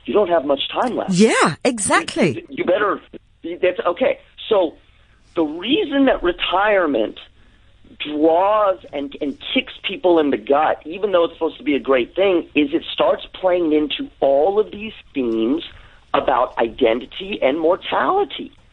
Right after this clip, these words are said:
Speaker 1: Even people who retire young, they think, "Okay, I retired young. I have the world in my hands." Wait a minute, I'm fifty years old or fifty-five. What does that mean? I'm, I'm halfway to a hundred. What should I do?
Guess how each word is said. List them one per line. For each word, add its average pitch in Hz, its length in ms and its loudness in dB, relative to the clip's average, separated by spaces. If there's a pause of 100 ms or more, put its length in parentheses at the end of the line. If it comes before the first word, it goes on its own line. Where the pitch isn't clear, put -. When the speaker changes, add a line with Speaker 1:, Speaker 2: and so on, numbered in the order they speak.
(320)
Speaker 1:
Even 285 340 2
people 277 360 2
who 254 60 0
retire 240 460 0
young, 233 480 0 (440)
they 175 120 -2
think, 196 380 -2 (440)
"Okay, 262 260 2
I 202 80 4
retired 190 440 -2
young. 262 280 2
I 170 120 0
have 175 140 0
the 175 80 -4
world 220 360 2
in 226 60 2
my 208 180 0
hands." 220 440 0 (720)
Wait 240 160 2
a 233 40 -4
minute, 139 260 2
I'm 120 160 0
fifty 143 300 -4
years 185 260 0
old 226 400 2
or 196 140 -8
fifty-five. 208 800 -2 (480)
What 147 120 2
does 180 140 -8
that 208 180 2
mean? 240 260 0
I'm, - 160 -6
I'm - 300 -10
halfway 135 380 0
to 170 80 4
a 180 200 2
hundred. 240 400 0 (300)
What 151 160 2 (100)
should 180 140 0
I 196 120 2
do? 233 440 0